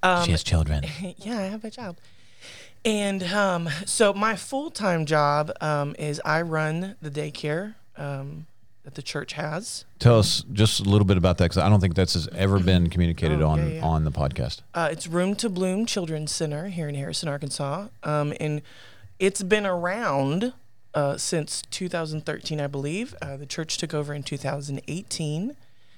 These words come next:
Speaker 1: And, um, you know, we just serve the families of Harrison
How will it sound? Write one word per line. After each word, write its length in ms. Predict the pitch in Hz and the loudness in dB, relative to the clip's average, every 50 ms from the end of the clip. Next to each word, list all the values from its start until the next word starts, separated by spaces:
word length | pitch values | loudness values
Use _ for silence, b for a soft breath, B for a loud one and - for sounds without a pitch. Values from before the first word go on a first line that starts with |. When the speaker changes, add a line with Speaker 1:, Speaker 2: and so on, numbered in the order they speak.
| b b b b b - | b b b b b -2
Speaker 1:
And, 600 | 151 147 143 147 147 147 147 147 147 - - - | 0 2 2 2 2 2 2 0 0 -2 -2 0
um, 540 | 147 147 143 139 143 139 139 156 139 131 - - - - - - - - - - - - | 2 2 4 2 2 2 0 -2 -6 -6 -10 -14 -18 -20 -20 -20 -20 -20 -20 -20 -18 -12
you 140 | 156 156 143 | -6 -2 0
know, 100 | 139 156 | 0 0
we 440 | 165 160 160 160 156 151 151 151 | -2 -2 -2 0 0 0 -2 -2
just 520 | 139 139 - 151 147 139 - - - - - - - - | -2 0 2 2 2 2 -2 -4 -6 -8 -10 -12 -16 -14
serve 640 | - - - - 156 151 156 160 180 185 190 170 - | -10 -4 0 2 4 4 4 4 2 -2 -6 -10 -14
the 360 | - 139 143 143 139 135 135 - | -4 0 2 4 4 4 2 0
families 540 | - 143 143 151 160 170 180 202 233 - - | -2 -2 0 0 0 0 0 0 0 -2 -4
of 140 | - - 135 | -6 -6 -6
Harrison 520 | 147 143 143 151 156 - - 220 262 302 | -4 -2 -2 -2 -4 -4 -4 -4 -4 -6